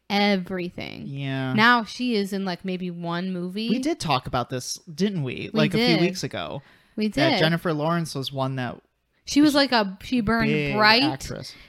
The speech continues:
Speaker 1: She burned bright. She was in everything. And
Speaker 2: Mm-hmm.
Speaker 1: now she's, like, in one-ish movie a year. Um, like, but I feel like some actors are like that. Like, Robert Pattinson was like that. He was in, like, a
Speaker 2: Yeah,
Speaker 1: ton of
Speaker 2: that's a good,
Speaker 1: stuff
Speaker 2: that,
Speaker 1: all at
Speaker 2: that's
Speaker 1: once.
Speaker 2: a really good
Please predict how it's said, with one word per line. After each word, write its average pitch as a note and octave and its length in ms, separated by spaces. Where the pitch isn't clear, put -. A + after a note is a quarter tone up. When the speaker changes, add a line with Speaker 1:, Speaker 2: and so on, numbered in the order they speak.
Speaker 1:
She - 160
burned A3+ 320
bright. G3+ 320
She - 80
was G#3 120
in F#3 140
everything. G3+ 840
And D3+ 80
Speaker 2:
Mm-hmm. A3+ 180
Speaker 1:
now A#3 240
she's, C#4 260
like, D4 200
in D4+ 180
one-ish C4+ 480
movie B3 300
a A#3+ 40
year. A#3+ 520
Um, A3 400
like, B3+ 220
but C#4+ 100
I D#4 80
feel F4 200
like E4+ 220
some C4+ 220
actors B3 420
are A#3+ 140
like B3 280
that. D3+ 220
Like, A3 160
Robert B3+ 260
Pattinson C4 440
was F#3 180
like F3 220
that. D3+ 160
He G3 100
was A3+ 160
in, C4 120
like, A#3+ 120
a G3+ 60
Speaker 2:
Yeah, F#3+ 160
Speaker 1:
ton - 60
of C#3+ 40
Speaker 2:
that's D3+ 160
a F3 40
good, - 80
Speaker 1:
stuff A#3 120
Speaker 2:
that, F3 120
Speaker 1:
all A3 180
at G#3+ 40
Speaker 2:
that's F#3+ 160
Speaker 1:
once. B3 200
Speaker 2:
a - 20
really D3 260
good C3+ 380